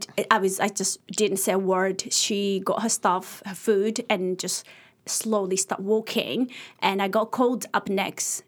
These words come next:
and I just, I want to let it go. I'm like, "Oh, how rude,"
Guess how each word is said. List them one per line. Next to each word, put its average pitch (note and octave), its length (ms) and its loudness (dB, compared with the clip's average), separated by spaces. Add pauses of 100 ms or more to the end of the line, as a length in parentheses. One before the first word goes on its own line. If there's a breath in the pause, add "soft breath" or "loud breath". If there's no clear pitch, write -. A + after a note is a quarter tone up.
and G#3 200 4
I G3 100 4
just, G3 300 -2 (560 loud breath)
I A3+ 60 6
want A#3 200 4
to C4 60 0
let G#3+ 200 6
it G3 100 4
go. G#3 80 6
I'm G#3+ 100 2
like, G#3 240 2
"Oh, D#4 520 2
how D4+ 200 2
rude," B3+ 800 4